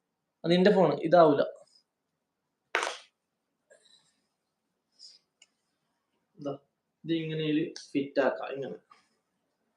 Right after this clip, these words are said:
കവർ ഉണ്ട് കേട്ടോ ഇതിന്. അതുകൊണ്ട് കുറച്ച് ഇതുണ്ടാവും, പണിയുണ്ടാവും.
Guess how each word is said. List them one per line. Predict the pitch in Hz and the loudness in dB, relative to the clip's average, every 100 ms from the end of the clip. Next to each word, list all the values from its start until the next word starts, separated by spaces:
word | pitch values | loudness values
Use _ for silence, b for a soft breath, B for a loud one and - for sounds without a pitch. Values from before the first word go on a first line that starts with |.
| _ _ _ _ - 151 | _ _ _ _ 0 4
കവർ | 139 147 170 | 6 8 6
ഉണ്ട് | 143 | 6
കേട്ടോ | 127 131 | 2 2
ഇതിന്. | 135 139 - _ _ _ _ _ _ _ _ _ _ _ _ _ - | -4 -8 -16 _ _ _ _ _ _ _ _ _ _ _ _ _ -12
അതുകൊണ്ട് | 135 139 151 151 | -8 -4 -2 -4
കുറച്ച് | - - 139 - 147 | -8 -14 -14 -6 -2
ഇതുണ്ടാവും, | 139 127 117 - 135 | -2 -2 -6 -6 -4
പണിയുണ്ടാവും. | 127 127 117 - - | -2 -2 -4 -6 -10